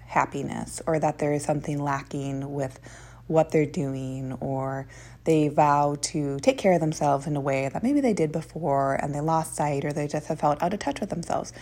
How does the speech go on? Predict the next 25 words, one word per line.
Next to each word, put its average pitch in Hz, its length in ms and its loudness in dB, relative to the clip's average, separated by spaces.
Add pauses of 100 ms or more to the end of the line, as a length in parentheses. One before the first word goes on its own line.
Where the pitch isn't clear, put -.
(240)
right? 190 180 2
Whatever 190 380 6
reason 170 460 4 (680)
you're 156 120 4
coming 156 260 0
to 156 100 -6
this 170 240 2
podcast, - 680 -6
whatever 180 320 2
reason 165 600 2
you've 147 180 0
come 160 340 0
to 139 380 -2
looking 147 340 -2
at 139 260 -6
subjects 131 400 -4
of 147 100 -4
health - 240 -6
and 147 100 -4
wellness 139 320 -4
for - 80 -6
yourself - 580 -2
are 165 100 4
really 160 220 0
beautiful. 143 540 -4